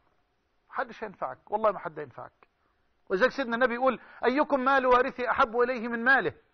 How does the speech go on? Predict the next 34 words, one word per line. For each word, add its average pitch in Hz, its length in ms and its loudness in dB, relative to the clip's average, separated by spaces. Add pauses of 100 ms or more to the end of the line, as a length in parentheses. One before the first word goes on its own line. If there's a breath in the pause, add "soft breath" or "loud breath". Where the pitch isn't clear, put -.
(280 soft breath)
قالوا: 311 280 6
"يا 285 60 8
رسول 277 260 2
الله، 294 200 6
ما 262 140 -2
منا 262 320 -2
أحد 247 220 0
إلا 254 240 -2
وماله 240 520 2
أحب 240 300 0
إليه 247 280 0
من 233 180 -8
مال 254 240 0
وارثه." 233 420 0 (280 soft breath)
قال: 247 280 4
"فإن 233 420 -6
ماله 226 460 0
ما 226 160 2
قدم 214 580 2
ومال 220 380 2
وارثه 196 520 0
ما 175 280 -2
أخر". - 360 -6 (320)
اللي 214 100 -8
انت 277 140 -6
سايبه 277 300 -2
ده 277 100 6
للورثة، 233 520 4 (280 soft breath)
هتسأل 233 440 0
عن 208 160 -2
كل 226 320 -4
جنيه، 220 320 -6
ومشكلة 233 680 -2
كبيرة 262 480 -2